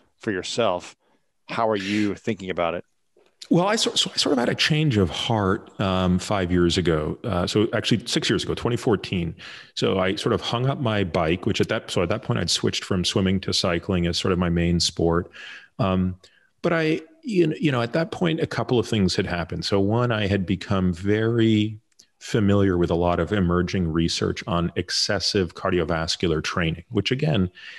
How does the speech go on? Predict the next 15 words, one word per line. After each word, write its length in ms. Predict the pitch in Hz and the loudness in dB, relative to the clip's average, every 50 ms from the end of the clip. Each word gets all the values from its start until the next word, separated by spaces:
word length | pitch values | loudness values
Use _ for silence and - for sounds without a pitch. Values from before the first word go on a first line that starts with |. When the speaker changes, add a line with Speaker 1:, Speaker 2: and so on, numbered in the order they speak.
| - - - _ _ | -20 -20 -20 _ _
Speaker 2:
is 160 | 113 107 92 | 0 2 4
a 120 | 95 139 | 4 4
rich 220 | 151 - - - - | 2 2 2 2 0
man's 180 | 113 104 143 139 | 2 4 4 4
Speaker 1:
Ultra 120 | 135 135 | 4 4
Speaker 2:
problem. 340 | 131 98 90 82 82 80 73 | 2 2 0 0 0 -2 -4
Speaker 1:
marath-, 160 | - - - _ _ _ | -6 -8 -16 _ _ _
ultra 280 | - 131 139 135 - 135 | 0 0 0 2 0 -2
marathons, 680 | 123 120 120 117 120 113 - - 123 113 117 113 - - | 0 2 0 2 0 0 0 0 2 2 2 0 0 0
ultra 280 | 120 120 113 - 120 | 0 0 2 0 -2
biking, 460 | 110 85 113 107 107 101 - - 107 | -2 0 0 0 0 -2 -2 -4 -2
ultra 260 | 98 95 95 - - 95 | 0 0 0 0 -4 -6
swimming, 460 | - - - 117 107 107 107 101 98 | -4 0 0 0 2 2 0 0 0
hiking. 560 | - - - 110 101 - - 101 92 92 90 | -2 -2 -2 -2 -4 -2 -4 -4 -2 -2 0
Speaker 2:
That's, 300 | 82 113 101 - - - | 0 0 0 -2 -6 -8